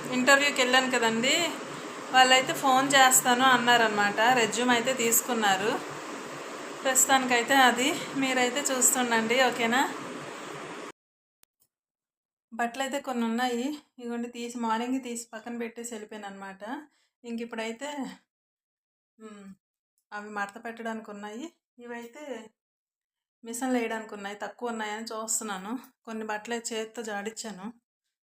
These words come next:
చేతితో జాడించాల్సినవి ఉన్నాయి. ఇప్పుడే వచ్చాను, చేతితో జాడించేసాను.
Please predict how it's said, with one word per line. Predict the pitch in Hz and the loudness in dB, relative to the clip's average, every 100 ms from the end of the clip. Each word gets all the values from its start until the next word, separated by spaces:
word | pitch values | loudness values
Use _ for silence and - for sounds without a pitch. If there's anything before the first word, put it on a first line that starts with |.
| _ _ _ _ _ | _ _ _ _ _
చేతితో | 226 226 247 233 | -12 -10 -6 -4
జాడించాల్సినవి | 208 214 214 220 208 208 190 | -4 -6 -8 -8 -8 -10 -12
ఉన్నాయి. | 190 190 185 | -12 -14 -16
ఇప్పుడే | _ 220 208 | _ -12 -12
వచ్చాను, | - 202 190 - _ - - _ _ - | -14 -18 -18 -18 _ -20 -20 _ _ -10
చేతితో | 226 220 233 208 | -8 -6 -6 -2
జాడించేసాను. | 208 202 208 214 214 185 185 | -2 -2 -6 -8 -10 -12 -14